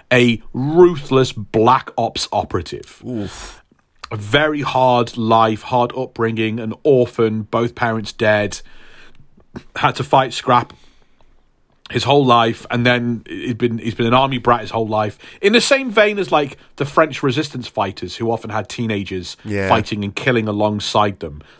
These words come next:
Speaker 1: That's Bucky. Um, <clears throat> and Bucky is used as, like, the secret weapon of Cap's division of the Allies. His youth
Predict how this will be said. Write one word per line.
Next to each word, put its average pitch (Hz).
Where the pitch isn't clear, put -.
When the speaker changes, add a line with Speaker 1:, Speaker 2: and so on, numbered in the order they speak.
Speaker 1:
That's 117
Bucky. -
Um, 98
<clears throat> 156
and 127
Bucky 180
is 143
used 123
as, 123
like, 120
the 120
secret 156
weapon 107
of 92
Cap's -
division 104
of 90
the 98
Allies. 95
His 117
youth 139